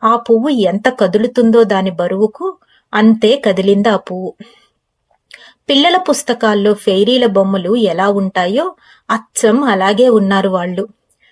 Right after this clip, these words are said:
కాకపోతే ఒక ముఖ్యమైన తేడా ఉంది వాళ్లకు. మన పుస్తకాల్లో ఫెయిరీలకు రెక్కలు ఉంటాయి, ఇక్కడ వీళ్లకు రెక్కలు లేవు.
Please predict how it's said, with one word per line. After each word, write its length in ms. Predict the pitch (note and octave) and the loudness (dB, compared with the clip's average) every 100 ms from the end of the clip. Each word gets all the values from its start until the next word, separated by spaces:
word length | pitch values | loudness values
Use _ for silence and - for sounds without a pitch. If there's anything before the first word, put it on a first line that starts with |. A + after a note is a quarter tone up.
| _ - | _ -6
కాకపోతే 840 | F#3+ E3+ C4+ C4 A3 F#3+ D#4+ F#4+ _ _ - | -2 -2 -4 0 0 0 -2 -2 _ _ -4
ఒక 180 | B3+ C4+ | -2 2
ముఖ్యమైన 580 | A3 A3+ - E4+ D#4 C4+ | 2 0 -4 -2 0 -2
తేడా 480 | C4+ F#3 G3+ B3 | 0 2 2 4
ఉంది 240 | A#3 G3 G3+ | 2 2 0
వాళ్లకు. 520 | F3+ E3 E3+ - G#3 _ _ _ _ _ A3 | -2 -6 -8 -10 -12 _ _ _ _ _ 0
మన 160 | B3 | 0
పుస్తకాల్లో 760 | B3 A3 A3 D#4+ D#4+ D4+ C4+ B3 | 0 -2 -2 -4 0 0 2 0
ఫెయిరీలకు 760 | A3+ G3 G3 A#3 A3 F#3 F#3+ B3 | 0 -2 2 2 2 -2 -4 -2
రెక్కలు 420 | E3+ - - C4 | -2 -4 -2 0
ఉంటాయి, 640 | G3 F3 F#3 F3+ F#3 - _ _ _ _ - | 0 -4 -6 -6 -8 -14 _ _ _ _ -8
ఇక్కడ 300 | G#3 - G#3 | -4 0 0
వీళ్లకు 520 | F#3+ F#3+ G3 F#3+ G3 | 2 0 0 0 0
రెక్కలు 440 | A#3 E3 - B3+ B3+ | 2 0 -2 0 2
లేవు. 460 | F3 F3+ F#3 F#3+ | 0 -2 -6 -10